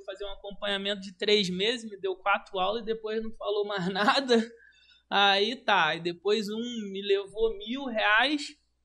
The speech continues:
me deu um suportezinho, sendo que esse cara trabalhava muito com giro.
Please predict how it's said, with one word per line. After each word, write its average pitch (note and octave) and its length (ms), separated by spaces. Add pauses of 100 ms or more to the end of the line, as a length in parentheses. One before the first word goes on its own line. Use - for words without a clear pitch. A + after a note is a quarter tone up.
(320)
me F#3 160
deu F3+ 220
um A3+ 100
suportezinho, G#3 1200
sendo G#3 320
que G3+ 220
esse G3+ 200
cara G3+ 240
trabalhava G#3 540
muito G#3+ 340
com C4 80 (120)
giro. F3 520